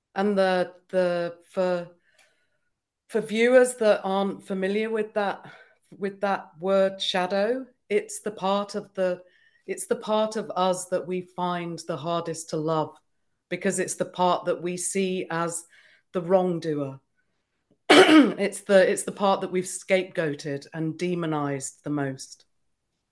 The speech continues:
And that's, those are the parts of us that, that need the love the most. And those are the,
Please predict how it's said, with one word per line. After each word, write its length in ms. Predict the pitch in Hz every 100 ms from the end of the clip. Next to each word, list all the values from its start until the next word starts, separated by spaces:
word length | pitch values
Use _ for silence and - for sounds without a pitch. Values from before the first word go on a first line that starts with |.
| -
And 320 | 151 156 156 147 - _ _ - _ _ _ -
that's, 360 | 185 - -
those 440 | - 160 202 202 202
are 60 |
the 100 | 190
parts 400 | 185 185 180 -
of 140 | 180 175
us 260 | 165 160 -
that, 240 | 175 165 - _ _ _ _ _ _
that 180 | 196 190
need 440 | 180 185 180 180 -
the 60 |
love 320 | 170 170 165
the 80 | -
most. 420 | 165 175 165 -
And 160 | 160 160
those 300 | 175 180 180
are 40 | 185
the, 180 | 185